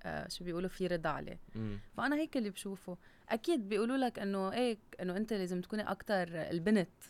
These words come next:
Speaker 1: المرأة
Speaker 2: مم.
Speaker 1: لازم تكون أكتر، آه، محتشمة، أكتر، آه،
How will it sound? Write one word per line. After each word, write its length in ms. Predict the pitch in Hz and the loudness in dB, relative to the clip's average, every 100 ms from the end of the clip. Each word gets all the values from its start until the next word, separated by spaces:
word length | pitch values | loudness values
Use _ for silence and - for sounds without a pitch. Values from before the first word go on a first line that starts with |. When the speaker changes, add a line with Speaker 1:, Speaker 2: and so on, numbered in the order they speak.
| - - - | -20 -20 -8
Speaker 1:
المرأة 280 | 185 190 180 | 0 2 2
Speaker 2:
مم. 60 | 165 | 0
Speaker 1:
لازم 180 | 165 | -2
تكون 220 | 160 - 196 | -4 -6 -6
أكتر، 420 | - - 180 160 - - - - | -4 2 2 0 -12 -20 -20 -4
آه، 140 | 170 | 0
محتشمة، 760 | 160 160 - - 170 - 170 165 | 0 0 -4 -4 -4 -2 -4 -4
أكتر، 360 | 170 - 160 156 156 | -6 -2 0 0 -2
آه، 440 | 151 - - - | -4 -4 -4 -8